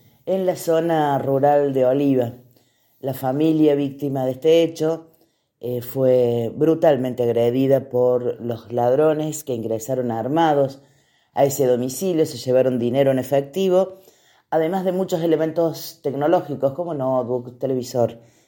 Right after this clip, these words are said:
y los celulares. La policía de Oliva, eh, comandado por la, las directivas de la fiscal de instrucción de esa ciudad, comenzaron con la investigación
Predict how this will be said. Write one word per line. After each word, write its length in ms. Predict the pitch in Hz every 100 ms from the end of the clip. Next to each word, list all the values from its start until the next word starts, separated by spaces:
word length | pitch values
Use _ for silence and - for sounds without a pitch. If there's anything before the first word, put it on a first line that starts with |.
| _
y 100 | -
los 120 | 135
celulares. 720 | 135 117 110 104 87 - _ _ _ _ _ _ _ _ _ _ _ _ _
La 760 | - 175 170 160 156 151 151 - _ _
policía 380 | 180 180 - 208
de 100 | 190
Oliva, 680 | 185 214 220 214 208 - -
eh, 460 | 151 151 147 147 139
comandado 460 | 135 143 180 185
por 140 | 147 139
la, 300 | 131 131 113 117 -
las 320 | 87 117 110 107
directivas 520 | 117 117 151 147 127
de 120 | 127
la 200 | 123 123
fiscal 640 | 120 120 - 170 165 139
de 80 | 120
instrucción 520 | 117 117 120 143 151
de 60 | 135
esa 160 | 135 123
ciudad, 520 | 151 151 151 160 - _ _ _ _ -
comenzaron 720 | 160 160 165 180 196 196 196
con 380 | 196 156 180 -
la 220 | 143 139
investigación 960 | 135 131 123 139 135 143 220 196 175